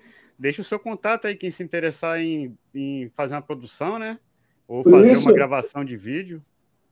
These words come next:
Speaker 2: É, pode colar lá no, no Insta, é, da M M D L, chama no direct, ou chama pelo Face aqui mesmo no Messenger, nesse perfil, Pedro Ferrari. Eu, eu respondo de bate-pronto.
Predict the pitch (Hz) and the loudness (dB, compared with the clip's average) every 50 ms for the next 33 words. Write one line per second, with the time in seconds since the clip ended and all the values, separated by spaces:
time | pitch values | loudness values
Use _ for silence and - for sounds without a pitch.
0 | _ _ _ _ _ - 196 185 208 233 247 240 214 - - 214 240 233 269 - | _ _ _ _ _ 8 10 10 10 10 10 8 8 8 8 8 10 10 8 10
1 | 277 277 277 269 269 269 269 277 277 277 269 254 247 247 233 240 233 233 247 262 | 10 10 12 12 12 12 12 12 12 12 12 12 12 12 10 10 10 10 10 10
2 | 247 - - - 202 180 170 165 165 160 156 151 151 147 143 139 135 127 - _ | 8 6 8 8 8 10 10 10 8 8 8 8 6 6 6 4 4 0 -4 _
3 | _ - 175 185 180 196 214 220 214 214 214 202 208 196 185 180 190 220 247 254 | _ 6 8 10 10 12 12 12 12 12 10 10 12 12 12 12 12 10 10 8
4 | 269 302 - _ _ _ _ _ _ _ _ _ _ _ _ _ _ _ _ _ | 6 4 2 _ _ _ _ _ _ _ _ _ _ _ _ _ _ _ _ _
5 | _ _ _ _ _ - - - 190 208 214 214 208 208 208 185 196 190 180 180 | _ _ _ _ _ 0 6 8 8 10 10 10 10 10 10 10 10 12 12 12
6 | 190 226 226 220 - 208 208 190 - 233 226 214 - - 214 214 202 - - - | 12 10 10 8 10 10 10 10 10 10 10 10 10 12 12 12 12 10 10 12
7 | 202 214 220 214 - 185 170 - - 196 190 196 202 196 185 180 170 180 196 208 | 12 12 12 10 8 6 6 6 6 8 10 10 8 6 2 4 6 8 8 8
8 | 202 - 196 151 170 170 170 175 175 - - - - 180 170 - - - 208 196 | 8 6 4 6 6 8 8 8 8 8 6 6 6 6 6 6 6 8 10 10
9 | 196 - 196 185 185 - - 196 175 143 143 165 180 190 208 214 233 _ _ _ | 10 10 6 6 6 6 6 8 8 10 10 12 12 12 10 10 8 _ _ _
10 | _ _ _ _ _ _ _ _ _ _ _ _ _ _ _ _ _ _ _ _ | _ _ _ _ _ _ _ _ _ _ _ _ _ _ _ _ _ _ _ _
11 | _ _ _ _ _ _ _ - 185 190 185 180 185 190 190 190 185 180 196 190 | _ _ _ _ _ _ _ 8 10 12 12 12 12 12 12 12 12 12 12 10
12 | 190 - - 190 196 208 202 208 185 180 185 185 185 - - - - 160 156 180 | 10 8 8 10 10 10 10 8 6 8 8 8 8 6 4 2 6 6 8 8
13 | 202 208 208 | 8 6 4